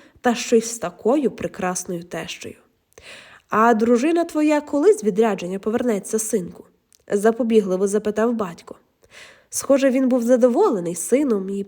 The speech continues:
навіть пишався. «Та дні через два-три», — недбало відповів Ігор. І раптом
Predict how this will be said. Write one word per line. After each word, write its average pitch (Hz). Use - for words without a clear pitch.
навіть 185
пишався. 254
«Та 415
дні 208
через 277
два-три», — 254
недбало 190
відповів 208
Ігор. 175
І 208
раптом 185